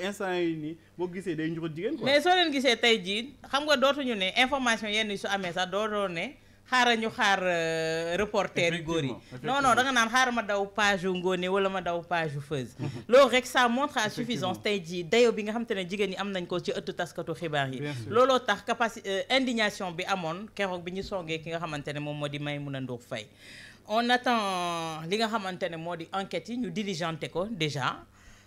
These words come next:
Speaker 2: mais ñu koy massaw, te loolu day posé waat la question de l'insécurité, Pape Matar, à Dakar. Te yemootul Dakar rek, biir àll bi sax ñi ngi casse insécurité boobu.
Speaker 1: Mhm.
Speaker 2: Te insécurité bi nag suñ koy casse tout le temps,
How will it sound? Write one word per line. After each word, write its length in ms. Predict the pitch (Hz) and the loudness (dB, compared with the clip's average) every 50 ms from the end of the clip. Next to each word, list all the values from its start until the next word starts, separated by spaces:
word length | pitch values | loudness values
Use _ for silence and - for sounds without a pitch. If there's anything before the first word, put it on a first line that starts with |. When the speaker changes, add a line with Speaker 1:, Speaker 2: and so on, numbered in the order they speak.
| - _ | -18 _
Speaker 2:
mais 220 | 175 180 196 214 220 | -2 0 2 2 4
ñu 140 | 226 240 240 | 2 2 4
koy 180 | 262 233 220 | 4 4 4
massaw, 580 | 220 208 202 190 - - 165 151 175 247 285 269 - _ _ _ _ _ _ _ - | 4 2 0 -2 -2 -2 0 0 0 -2 -4 -10 -14 _ _ _ _ _ _ _ 0
te 120 | 226 233 | 0 2
loolu 200 | 240 262 269 262 | 2 2 0 2
day 140 | 220 240 247 | 2 2 2
posé 300 | 247 247 254 247 233 208 | 2 2 0 0 2 2
waat 260 | 180 165 165 196 - - | 0 0 0 0 -2 -2
la 200 | 202 196 196 196 | 0 2 2 2
question 440 | 202 - 240 240 - - 233 220 220 | 0 -2 -4 -4 -4 -6 -6 -4 -4
de 120 | 190 185 | -4 -4
l'insécurité, 840 | 185 185 196 220 240 233 233 - 240 226 - 190 175 185 175 185 | -2 0 2 2 2 0 -2 -4 -6 -6 -6 -6 -6 -4 -6 -6
Pape 180 | 180 - 180 175 | -2 -2 -2 -2
Matar, 360 | 165 160 - - 156 180 208 233 - - - _ - - _ _ | -2 -4 -4 -4 -4 -4 -6 -10 -16 -20 -20 _ -20 -20 _ _
à 120 | - 185 190 | -6 -6 -4
Dakar. 380 | 175 196 185 - - 147 131 123 - - - - - - - - | -4 -4 -4 -4 -4 -4 -4 -4 -8 -14 -20 -20 -20 -20 -8 -4
Te 60 | 247 | -2
yemootul 540 | 262 285 294 277 262 254 254 - 254 208 190 | 0 0 0 0 0 -2 -2 -4 -4 -4 -2
Dakar 340 | 185 202 196 - 180 160 156 | -2 -4 -4 -4 -6 -6 -6
rek, 140 | 156 156 - - | -8 -10 -12 -14
biir 260 | 170 170 - 277 240 254 - | -10 -6 -4 -4 -4 -4 -4
àll 240 | - 240 226 214 196 | -4 -2 -2 -2 -4
bi 100 | 165 175 | -6 -8
sax 220 | - - 185 196 - - - - - - - | -8 -8 -8 -8 -10 -16 -20 -20 -20 -12 -10
ñi 80 | 190 | -10
ngi 140 | 202 208 208 - | -10 -10 -6 -2
casse 240 | 233 220 214 - - - | 0 0 0 -2 -6 -8
insécurité 600 | 180 175 - - 165 - 160 147 151 147 - 147 | -8 -8 -8 -10 -12 -10 -10 -10 -10 -10 -10 -10
boobu. 280 | 135 135 131 113 117 - - - | -8 -8 -10 -10 -12 -16 -18 -18
Speaker 1:
Mhm. 160 | 104 - - | -18 -10 -6
Speaker 2:
Te 60 | - 254 - 269 | -6 -4 -2 -2
insécurité 540 | 285 285 320 294 240 269 262 247 240 240 208 | -2 -2 -2 -4 -4 -4 -4 -2 -2 -2 -4
bi 80 | 196 190 | -4 -4
nag 140 | 185 185 - | -6 -6 -6
suñ 180 | - 262 247 | -6 -8 -6
koy 220 | - 254 226 226 214 | -4 -2 -2 -4 -4
casse 420 | 220 - 202 180 175 156 - - - _ - | -4 -2 -2 -2 -2 -4 -10 -18 -20 _ -6
tout 100 | 269 269 | -4 -4
le 80 | 254 247 | -4 -2
temps, 320 | - 160 131 117 - | -2 -2 -4 -4 -8